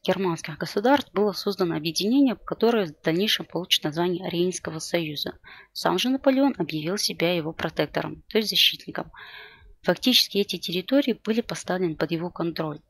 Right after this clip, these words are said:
Забегая вперёд, ребята, скажу, что Рейнский союз становится прототипом германского государства. К концу девятнадцатого столетия оно объединится практически в единую Германию.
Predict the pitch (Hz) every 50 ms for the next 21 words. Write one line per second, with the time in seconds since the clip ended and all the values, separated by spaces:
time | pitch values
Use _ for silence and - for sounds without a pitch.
0 | _ - - 165 180 175 202 170 - 165 156 151 - - 190 240 262 - 269 254
1 | - - 208 - - - - - 170 165 180 170 - - 160 147 170 180 185 180
2 | 160 - 170 165 - - 175 180 220 254 254 - - 165 156 170 185 190 - -
3 | - - 165 147 160 156 - - - - 175 160 151 - 170 151 165 165 165 -
4 | - - 156 151 - 156 - - - 233 277 - - - - - - 165 160 -
5 | 180 156 160 156 - 180 165 165 - - - 165 - - 175 185 226 277 277 -
6 | - - 165 - - 165 160 160 180 202 208 165 - 156 147 156 151 160 175 175
7 | - - - - - - - - 170 160 - - - 160 147 151 143 165 160 160
8 | 156 156 156 165 160 165 156 151 151 165 170 170